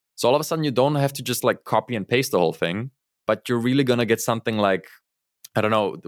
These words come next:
if you have a background, back-, background in web development, you're gonna be familiar with wireframes. You get, you get something like that. If you have, if you have a background in development, it's maybe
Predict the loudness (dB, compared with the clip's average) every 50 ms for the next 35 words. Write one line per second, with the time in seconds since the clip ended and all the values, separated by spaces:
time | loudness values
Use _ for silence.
0 | -8 -8 -6 -2 0 0 0 0 -2 -4 -4 -4 -4 -6 -6 -4 -4 -4 -2 -2
1 | -2 -2 0 -2 -2 -2 -2 -2 -2 -2 -4 -6 -4 -2 -2 -2 -2 -2 0 2
2 | 2 2 2 0 -2 -2 -2 -2 -4 -4 -4 -4 -4 -4 -4 -6 -4 -4 -2 0
3 | 0 0 0 -2 -4 -2 0 0 0 0 -2 -4 -4 -4 -4 -4 -4 -8 -6 -4
4 | -2 -4 -2 -4 -8 -6 -4 -4 -2 -2 -4 -6 -6 -6 -6 -4 -4 -2 -4 -4
5 | -6 _ _ _ _ _ _ _ _ -8 -6 -2 -2 0 0 0 0 -2 -4 -8
6 | -12 -10 -4 -2 0 0 0 -2 -4 -4 -4 -4 -6 -6 -6 -6 -6 -2 0 0
7 | 0 0 -2 -2 -2 -2 -2 -2 -2 -6 -8 -6 -4 -2 -2 0 0 0 0 -2